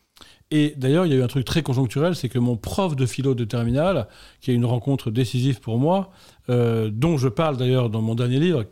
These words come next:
qui porte pour titre La rencontre, une philosophie. Et il y a un chapitre consacré à Bernard Clerté, donc. En fait, c'est lui qui a monté une prépa H E C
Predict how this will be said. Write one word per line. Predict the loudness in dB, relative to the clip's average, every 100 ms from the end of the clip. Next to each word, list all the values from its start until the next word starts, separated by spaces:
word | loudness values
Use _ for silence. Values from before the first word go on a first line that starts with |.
| -6
qui | -4
porte | -2 -2
pour | -2 -4
titre | -2 -4 -4 0
La | 0
rencontre, | 2 0 -2 -2
une | -2
philosophie. | 0 0 0 -2 -4 -6 -20 -6
Et |
il | -2
y |
a | 0
un |
chapitre | 0 0 0 -2 -2
consacré | -4 -2 -4 -2
à | -2 -4 -6
Bernard | -6 -6 -8
Clerté, | -8 -4 -4
donc. | -2 -6 -8 -16 -12 -12 -14 -20 -20 _ -6
En |
fait, | -2 0
c'est | 0
lui | 0 0
qui | 0
a | 0
monté | 0 0
une | 0 0
prépa | -2 0 0
H | 0
E | -4
C | -2 -4